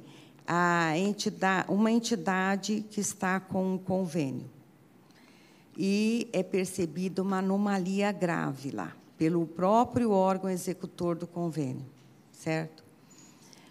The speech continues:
É, este órgão, ele tem que nos avisar. O que que acontece? Nós suspendemos o certificado dessa entidade. Ela fica impedida de realizar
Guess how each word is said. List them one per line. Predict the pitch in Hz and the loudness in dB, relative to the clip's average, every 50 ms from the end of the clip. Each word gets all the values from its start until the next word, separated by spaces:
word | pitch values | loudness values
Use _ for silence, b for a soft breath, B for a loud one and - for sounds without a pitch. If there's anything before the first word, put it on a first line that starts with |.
| B B B B - - - - | B B B B -20 -18 -8 -2
É, | 175 185 185 185 180 180 175 175 170 170 - - | 2 4 4 4 4 4 2 2 0 -2 -2 0
este | 196 254 320 311 - - 233 202 | 0 2 2 2 0 -2 0 2
órgão, | 185 190 202 208 208 202 190 165 156 156 131 - - - - | 4 4 6 4 4 2 0 0 -2 -4 -4 -6 -8 -8 -4
ele | 175 190 202 202 226 240 247 - - - - - | -2 -2 0 0 -2 -2 -2 -4 -8 -8 -4 -2
tem | 240 247 233 | -2 -2 -2
que | 233 - 226 | -2 -4 -4
nos | 233 226 180 220 | -4 -2 -2 -4
avisar. | 214 190 214 214 208 - 165 - 135 143 | -4 -2 -4 -4 -4 -4 -6 -4 -4 -4
O | 165 | -6
que | - - 233 | -6 -4 -2
que | 226 240 | -2 -2
acontece? | 240 240 214 202 208 - 170 147 - 139 - - 165 | -2 -2 -4 -4 -4 -4 -4 -4 -4 -6 -6 -6 -4
Nós | 180 180 180 180 | -2 -2 -2 -2
suspendemos | 180 - - 233 240 254 247 - - - 247 254 254 240 202 180 190 175 170 175 180 185 190 202 214 226 - - - - B B B B B B B B B - | -4 -4 -4 -4 -4 -4 -4 -6 -4 -2 2 2 4 2 2 2 0 2 2 2 0 0 0 -2 -2 -2 -4 -6 -10 -12 B B B B B B B B B -4
o | 165 185 185 185 185 196 | -2 0 0 0 -2 -2
certificado | - - - 202 190 190 - - 208 208 - 233 220 - - 214 226 233 226 - 170 | -4 -4 -2 -2 -4 -4 -4 -4 -4 -4 -4 -4 -4 -2 0 0 2 2 2 0 0
dessa | - 143 135 - - - | -2 -2 -2 -2 -2 -4
entidade. | 143 143 - - 123 139 135 135 - - - - - - B B B B B B | -4 -4 -4 -4 -6 -4 -4 -6 -6 -10 -12 -14 -16 -16 B B B B B B
Ela | - 151 151 165 165 | -4 -2 0 0 0
fica | 160 - - 190 175 - - 170 160 | -2 -2 -4 -4 -4 -2 -2 -2 0
impedida | 185 233 262 247 - 269 240 233 180 147 139 151 165 180 185 - - 202 220 233 226 B B B B B B - | 2 0 0 0 0 0 0 0 -2 -4 -4 -4 -2 -2 -2 -2 0 0 0 -2 -2 B B B B B B -8
de | 139 180 190 185 | -4 -2 -2 0
realizar | 156 190 180 180 175 175 175 165 - - 165 170 175 175 185 180 - | 0 0 0 0 0 0 -2 -4 -4 -4 -2 -2 0 0 -2 -2 -4